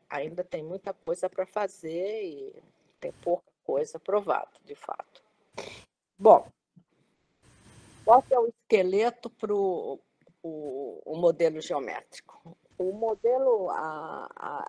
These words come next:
a hipótese mesmo do modelo geométrico, que é a mais importante, é a, você, é a existência, né? Você começa com um fluxo aqui linear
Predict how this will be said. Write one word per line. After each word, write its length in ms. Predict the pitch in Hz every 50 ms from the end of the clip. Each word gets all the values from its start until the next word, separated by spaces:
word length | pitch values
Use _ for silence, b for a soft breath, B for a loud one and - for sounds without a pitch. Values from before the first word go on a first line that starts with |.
| - -
a 60 | 156 165
hipótese 760 | 175 - _ _ 208 226 277 339 339 - - - - - 165 135 143 135 143
mesmo 580 | 170 185 214 247 294 285 285 - 160 139 131 139 _
do 180 | - 139 139 143 143
modelo 400 | 147 147 - 139 135 143 151 160
geométrico, 840 | - 208 202 190 180 180 202 226 240 240 - - - - - - _
que 200 | - 165 160 147
é 100 | 143 151
a 60 | 143
mais 380 | 135 143 156 170 196 208 - -
importante, 800 | 143 - - 143 147 - _ 185 196 233 311 339 - - - B B B B B B B B B B B _ -
é 160 | 175 185 190
a, 220 | 190 208 220 - - _ _ _ _ _ _ _ _ -
você, 580 | _ 185 180 - - - 190 196 196 185 - - _ -
é 140 | 165 175 180
a 60 | 190
existência, 960 | 208 214 208 - 220 202 - - - - 240 254 269 254 247 - - - 165
né? 140 | 175 175 170
Você 300 | 165 175 180 - - 196
começa 600 | - - 202 175 180 190 190 185 185 - - 175
com 200 | - - 185 175
um 40 | 170
fluxo 640 | - - - 208 196 185 - - - - - - 156
aqui 300 | 160 160 - - - 156
linear 640 | 160 156 160 156 156 156 147 147 160 185 254 294